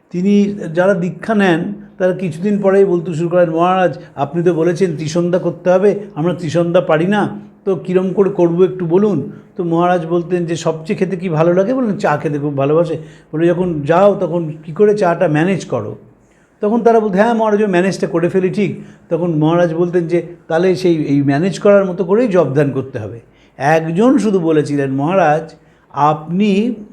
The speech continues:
যে জপ ধ্যানের কথা বলেছেন, এটা খুব উপকার দিয়েছে।" মহারাজ বললেন, "কীরকম উপকার দিয়েছে?" তখন তিনি বলছেন যে, আপনি তো জপ করতে বলেছেন,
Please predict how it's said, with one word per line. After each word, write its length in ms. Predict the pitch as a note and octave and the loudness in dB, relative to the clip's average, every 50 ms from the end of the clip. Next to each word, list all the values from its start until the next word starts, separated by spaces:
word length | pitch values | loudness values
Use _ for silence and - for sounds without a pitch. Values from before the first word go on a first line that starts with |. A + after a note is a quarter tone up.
| - D#3 | -10 -6
যে 160 | D3 D3+ D#3+ | -4 -4 -2
জপ 340 | D#3 C3+ D3+ C#3+ D3 D3 D3 D3 | 0 2 2 2 2 0 0 -2
ধ্যানের 260 | F#3 G#3 A3 A3 G#3 | 0 0 0 0 0
কথা 240 | F#3 G3+ F3+ G3 F#3+ | 0 0 2 2 2
বলেছেন, 420 | D#3 D#3 F3+ G#3 G3+ D3+ E3+ D#3 | 2 2 4 4 2 2 0 -2
এটা 140 | C#3+ D3+ C#3+ | -2 -4 -4
খুব 300 | D3 - G3 F3+ D#3 D3 | -4 -6 -6 -4 -4 -4
উপকার 360 | C3+ C3+ C3+ C#3 C3 B2+ B2 | -6 -4 -4 -4 -4 -2 -4
দিয়েছে।" 260 | A#2 A2+ G#2+ - - - _ _ _ _ _ _ _ _ - | -4 -8 -8 -10 -14 -20 _ _ _ _ _ _ _ _ -6
মহারাজ 200 | D3+ D#3+ F3 F3 | -2 0 0 2
বললেন, 180 | F3+ G3 F3+ D3 | 2 0 -2 -2
"কীরকম 480 | D#3 F3 E3+ F3+ E3+ G3 G3 F#3+ F3+ | 0 0 0 0 2 0 -2 -2 -2
উপকার 260 | F#3 F3 G3+ G3+ G3 F3+ | 0 2 2 4 4 4
দিয়েছে?" 320 | G3+ G#3 G#3 G#3+ C4 C4 - - - - _ _ - | 4 2 2 0 -4 -8 -10 -16 -20 -20 _ _ -4
তখন 260 | E3 D#3+ F#3+ G3 F3 | -4 -2 -2 -2 -4
তিনি 240 | D3+ G3 F#3+ F#3+ F3+ | -4 -4 -4 -2 0
বলছেন 440 | D#3+ F3 G3+ G3+ G3+ G3+ F#3 E3 D#3 | 2 2 2 4 2 0 0 0 0
যে, 80 | D#3 | 0
আপনি 240 | C#3 C#3 - F#3+ F#3 | 0 -2 -2 -2 -4
তো 60 | F#3+ | -2
জপ 260 | E3+ D3+ D3+ C3+ - - | 0 0 0 -2 -2 -6
করতে 240 | - F3 D3 - G3 | -8 -8 -2 0 0
বলেছেন, 480 | F3+ F#3+ A3 A3+ A3 C4 B3+ F#3+ C3+ | 4 4 4 4 2 2 0 -2 -2